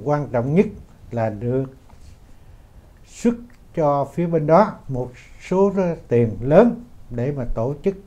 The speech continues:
cái cuộc, ờ, bầu cử, và đồng thời cho hai bên,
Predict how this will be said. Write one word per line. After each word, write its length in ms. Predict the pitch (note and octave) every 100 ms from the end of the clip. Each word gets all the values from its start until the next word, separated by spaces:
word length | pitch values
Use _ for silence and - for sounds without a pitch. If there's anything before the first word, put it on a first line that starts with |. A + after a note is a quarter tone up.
| -
cái 320 | D#3+ D#3+ D#3+ -
cuộc, 180 | A#2 A#2 -
ờ, 160 | C3
bầu 180 | A#2+ A2
cử, 320 | - A#2 D3 F3 - -
và 120 | B2
đồng 260 | A#2 B2+ A#2+
thời 300 | C3 C3 A#2+ A#2+ - - - -
cho 220 | C#3+ C#3 -
hai 260 | C#3+ C#3+
bên, 320 | C3+ C#3 C3